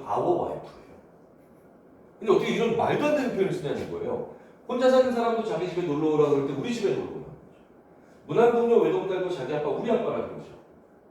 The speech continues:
나라 이름도 우리나라죠. 이런 표현 써보신 적 있으세요? 다른 나라에서 다 쓰는 표현이에요. "야, 요즘 내 나라가 왜 이렇게 시끄럽냐?" 우리나라에서는 이런 표현 쓰면 동창분들끼리, 동창분들이랑 술 먹을 때 이런 표현 쓰면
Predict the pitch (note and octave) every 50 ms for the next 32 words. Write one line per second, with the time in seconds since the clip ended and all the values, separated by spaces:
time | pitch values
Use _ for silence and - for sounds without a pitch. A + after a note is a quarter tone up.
0 | _ - C#3 D3 F3+ A3+ A#3 A#3 A#3 A#3 A#3 - F3 F3 G3+ G3 G3 G3 G3 -
1 | G3 G#3 - - - - - - - F#3 A3 A#3 A#3 A#3 A#3+ A#3+ A#3+ A#3 A3+ A3+
2 | A3+ A3 A3 G#3 F3 - - F3 G#3+ A3+ A#3 A#3 A3+ - - - - E3+ A3 B3
3 | B3 C4 B3 A#3+ A3+ A#3+ A#3+ A3+ - G3+ A#3+ C4+ - C#4+ C#4+ C4 A#3+ - A3 G3
4 | - B2+ A#2+ A#2+ A#2+ A#2 - - - - - - - - - - - - - A#2
5 | A2+ B2+ B2 B2+ - - - - - - - - - - - - - - - -
6 | - - _ - B2 B2+ B2+ - - C3 D3 F3 F3+ F#3 F#3 F#3 - - - -
7 | F#3 F3 - - - - - E3+ E3 D#3+ - - - - - - - - - -
8 | - - - - - - - - - - - - - - - - - - - -
9 | - - - - - C#3 D3+ E3 E3 D#3+ D#3+ E3 D3+ C3+ C3 D3 D3 D3 C#3+ C#3
10 | C3+ B2+ - - - D3+ E3 - - - - - - - - - - - - -
11 | C#3+ C#3+ C#3+ D#3+ D#3 D3+ D3 C#3+ C3+ B2 C#3 C3 - C3 C3 B2+ A#2 - - B2
12 | B2+ C3+ D#3+ D#3+ D3 C#3 C3+ C3 B2 A#2+ B2+ B2 A#2+ - - F#3 F#3 F3 E3+ D#3+
13 | - B2+ - - - - C#3+ - - - C#3 C#3 C#3